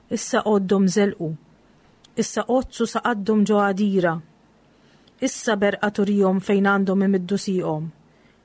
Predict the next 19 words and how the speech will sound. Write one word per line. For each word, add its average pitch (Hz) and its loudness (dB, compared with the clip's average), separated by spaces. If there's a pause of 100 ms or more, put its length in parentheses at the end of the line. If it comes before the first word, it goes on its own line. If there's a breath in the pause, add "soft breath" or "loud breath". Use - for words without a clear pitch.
Għajnejhom 202 4
imamxin 196 2
bil-leħ 185 0
tal-beraq. 180 -2 (560 soft breath)
Widnejhom 240 2
imtarxin 220 0
bit-karwit 196 0
tar-rat. 185 0 (800 soft breath)
Wejjiġhom 247 4
imxarbin 220 2
asra. 180 -2 (840)
Wara 196 2
ħafna 220 0
taħbit 208 0
u 208 -4
tiġrif, 220 -2 (400 soft breath)
dawk 190 0
is-sitta 262 -6
min-nies 226 0